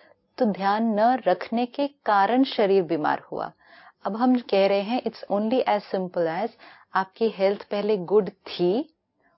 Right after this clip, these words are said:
उसका ध्यान नहीं रखा, तो वो थोड़ी-थोड़ी हमें आज तकलीफ दे रही है।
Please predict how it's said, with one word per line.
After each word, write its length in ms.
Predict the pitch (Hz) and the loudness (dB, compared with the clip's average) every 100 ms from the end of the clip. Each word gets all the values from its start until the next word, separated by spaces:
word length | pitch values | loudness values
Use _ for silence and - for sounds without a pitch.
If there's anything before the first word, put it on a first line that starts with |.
| _ | _
उसका 300 | 196 - 196 | -12 -4 -4
ध्यान 360 | 165 180 180 180 | -4 -2 -2 0
नहीं 320 | 170 156 156 | -2 -2 0
रखा, 500 | 151 - - 190 277 - - _ | -2 -2 -4 -4 -4 -8 -20 _
तो 100 | 233 | 0
वो 100 | 226 | 2
थोड़ी-थोड़ी 760 | 226 214 196 190 185 165 220 269 _ - | 2 2 2 0 0 2 2 -2 _ -10
हमें 220 | 196 185 | -2 0
आज 260 | 175 170 - | 2 0 0
तकलीफ 460 | 165 - 160 160 - | -2 -2 -4 -4 -2
दे 120 | 151 | 0
रही 180 | 143 135 | 0 -2
है। 260 | 151 254 | -4 -8